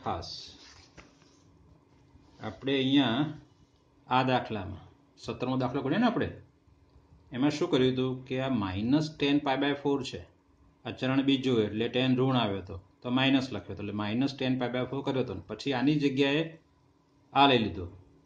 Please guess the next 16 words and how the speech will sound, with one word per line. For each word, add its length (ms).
આ 120
માઇનસ 280
આપણે 260
અંદર 240
લઈ 180
ગયા. 180
આવું 280
માઇનસને 360
અંદર 240
લઈ 160
જઈ 140
શકાય 340
કારણ 280
કે 140
ટેન 320
અયુગ્મ 360